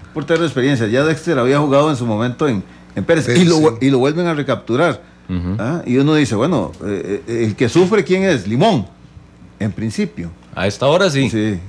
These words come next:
Speaker 3: Sí, sí.
Speaker 1: En principio sufre Limón. Y uno dice, bueno, buena, buena contratación. Ahí hay una contratación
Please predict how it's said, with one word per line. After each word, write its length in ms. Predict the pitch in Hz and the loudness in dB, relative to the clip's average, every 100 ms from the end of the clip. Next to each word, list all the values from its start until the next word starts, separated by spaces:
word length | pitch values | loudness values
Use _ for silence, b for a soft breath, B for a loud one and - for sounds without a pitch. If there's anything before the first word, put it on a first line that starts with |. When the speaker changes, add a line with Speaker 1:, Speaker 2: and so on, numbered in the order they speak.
| - | -10
Speaker 3:
Sí, 220 | 117 113 | -2 0
sí. 100 | 92 | 2
Speaker 1:
En 140 | 117 110 | 2 2
principio 680 | 113 101 160 160 214 - - B B - | 0 2 2 2 0 0 -6 B B -4
sufre 300 | 139 151 139 | -2 0 2
Limón. 440 | 123 196 139 87 - | 2 4 2 -2 -6
Y 80 | 107 | -2
uno 140 | 123 | 0
dice, 200 | 131 95 | 0 0
bueno, 220 | 92 120 117 | -2 -2 -2
buena, 340 | 95 110 131 90 | -2 -2 -4 -4
buena 260 | 110 131 | -2 -2
contratación. 720 | 151 127 117 101 95 165 127 - B B - | -2 0 0 -2 -2 0 0 -4 B B -2
Ahí 220 | 107 113 | 2 4
hay 180 | 151 196 | 6 4
una 180 | 175 185 | 2 0
contratación 760 | 190 170 180 202 147 170 143 | -2 -2 0 0 2 2 0